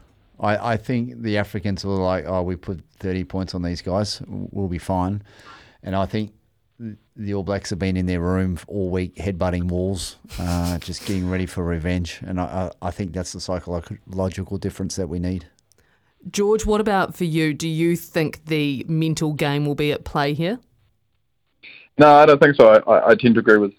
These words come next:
Speaker 3: with, with Steve. I, I think that that game probably isn't the best indicator of, of how this All Blacks team has, has been performing in the last few games. And I, I've been, and while I've obviously had my doubts and, and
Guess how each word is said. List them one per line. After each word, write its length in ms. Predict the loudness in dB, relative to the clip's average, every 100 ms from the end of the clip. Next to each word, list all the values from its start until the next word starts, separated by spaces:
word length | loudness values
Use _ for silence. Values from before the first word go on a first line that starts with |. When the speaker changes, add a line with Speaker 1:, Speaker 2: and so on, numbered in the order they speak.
| -6
Speaker 3:
with, 180 | -4 -4
with 160 | -6 -6 -2
Steve. 300 | -2 -2 -6 -8
I, 260 | -2 0 0
I 200 | -2 -8 -8
think 200 | -8 -6
that 200 | -8 -8 -6
that 200 | -8 -6
game 340 | -8 -8 -10 -14 _ _ _ _
probably 200 | 2 2
isn't 240 | 0 -4 -12
the 60 |
best 280 | -10 -12 -10
indicator 580 | -12 -8 -4 -2 0 -4
of, 120 | -6 _ _ _ _ _ _ -6
of 160 | -6 -4
how 220 | -4 -4
this 140 | -6 -10
All 120 | -8
Blacks 220 | -10 -10 -14
team 180 | -12 -10
has, 120 | -12 -10
has 120 | -10
been 200 | -8 -10
performing 340 | -10 -4 -2 -2
in 80 | 0
the 80 |
last 220 | 0 0 -4
few 100 | -10
games. 360 | -6 -6 -6 -10 -12
And 140 | -10 -10 -12 _ _ _ _ _ -2
I, 120 | 0 0
I've 80 | 0
been, 280 | -2 -4 -8 _ -20 -12
and 280 | -8 -8 2
while 200 | 4 4
I've 140 | 2
obviously 420 | -2 -4 -8 -6 -4
had 140 | -4
my 120 | -4
doubts 400 | -2 -2 -2 -6
and, 140 | -10 -10
and 300 | -10 -10